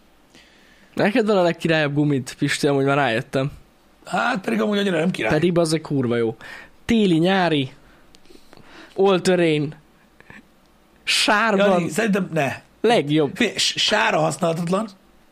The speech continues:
Speaker 1: Legjobb
Speaker 2: Ha
Speaker 1: az.
Speaker 2: megnevesedik az út gyakorlatilag, akkor halálos iramban. Tehát ez az összes, tehát minden review
Speaker 1: Hát
Speaker 2: már a gumiról
Speaker 1: gondolom.
Speaker 2: az, hogy gyakorlatilag hó, nedvesség, bármi van.
Speaker 1: Pedig nekem tetszik.
Speaker 2: Siu!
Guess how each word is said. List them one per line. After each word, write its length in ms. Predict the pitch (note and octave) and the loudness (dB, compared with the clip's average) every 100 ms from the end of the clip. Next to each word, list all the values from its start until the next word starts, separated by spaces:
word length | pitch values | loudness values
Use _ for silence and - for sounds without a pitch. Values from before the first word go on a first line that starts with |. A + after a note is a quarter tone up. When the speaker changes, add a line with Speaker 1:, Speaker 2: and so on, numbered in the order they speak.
| - - - - | -16 -16 -20 -6
Speaker 1:
Legjobb 200 | C3+ B2 | -2 0
Speaker 2:
Ha 40 | F3 | 2
Speaker 1:
az. 60 | |
Speaker 2:
megnevesedik 580 | G#3 G#3 F3 F3 E3+ D#3+ | 2 2 0 0 0 0
az 100 | D3+ | 0
út 240 | D#3+ F#3+ | 0 -2
gyakorlatilag, 680 | E3+ D3+ E3+ D#3+ F#3+ F#3+ G3+ - | -4 -2 -2 -2 0 -2 -2 -2
akkor 320 | D#3 F3 D3 | -2 -2 0
halálos 320 | C#3+ C#3+ C3 | 0 0 -2
iramban. 400 | D3+ D3+ F#3+ G3+ - _ _ _ _ - | -2 -2 -4 -6 -12 _ _ _ _ -8
Tehát 160 | C#3 | -4
ez 100 | D3+ | 0
az 80 | F3+ | 0
összes, 320 | G3 - F3+ | 0 0 -2
tehát 200 | F3+ E3+ | -4 -2
minden 240 | G#3+ G3 F3+ | 0 2 2
review 240 | F#3 F#3 | 2 2
Speaker 1:
Hát 140 | G3 A#3+ | 2 2
Speaker 2:
már 80 | |
a 40 | F3+ | 2
gumiról 220 | G3 F3 | 4 4
Speaker 1:
gondolom. 180 | G3 F#3+ | 4 2
Speaker 2:
az, 60 | - | 0
hogy 140 | E3+ | -2
gyakorlatilag 400 | G3+ G3 E3+ - | -2 -2 -2 -2
hó, 320 | G3+ A3 B3+ - - | 0 0 -2 -8 -6
nedvesség, 500 | E3+ E3 F#3 F#3+ F3 | -2 0 0 -2 0
bármi 300 | F3 F3+ D3+ | 0 0 0
van. 160 | E3 A3+ | 0 0
Speaker 1:
Pedig 160 | E4 B3 | 0 0
nekem 200 | A3 A3 | 0 0
tetszik. 300 | G#3+ F#3 | 0 0
Speaker 2:
Siu! 100 | - | 0